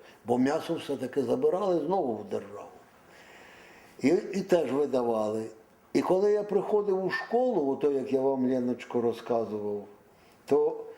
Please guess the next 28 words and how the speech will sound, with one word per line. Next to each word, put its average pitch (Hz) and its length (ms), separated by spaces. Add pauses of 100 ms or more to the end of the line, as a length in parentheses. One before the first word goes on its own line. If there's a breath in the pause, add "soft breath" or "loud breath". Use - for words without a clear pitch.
(220 loud breath)
всі 214 320
знали, 165 440
що 160 160
в 165 100
мене 170 300
кишені 196 580
набиті 170 600
оцими 170 520 (600 loud breath)
кісточками, 170 840
де 165 220
є 165 140
м'ясо, 156 540
та 220 160
й 185 120
м'ясом, 160 540 (880 loud breath)
бо 127 120
я 170 160
ж 147 80
брав, 165 520 (560)
щоб - 280
товаришам 185 760
дати. 117 300 (840 loud breath)
І 214 100 (320)
Льоні 170 280
Мунтяну, 160 680
який 160 320
тоді 165 560
вже 123 380